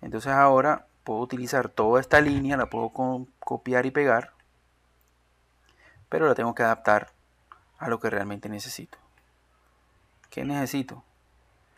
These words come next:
Aquí me dice,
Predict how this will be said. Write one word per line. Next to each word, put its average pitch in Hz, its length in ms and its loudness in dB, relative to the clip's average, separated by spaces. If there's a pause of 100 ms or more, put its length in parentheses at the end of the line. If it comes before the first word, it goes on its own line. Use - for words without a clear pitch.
(3000)
Aquí 104 160 -8
me 107 80 -4
dice, 101 300 -8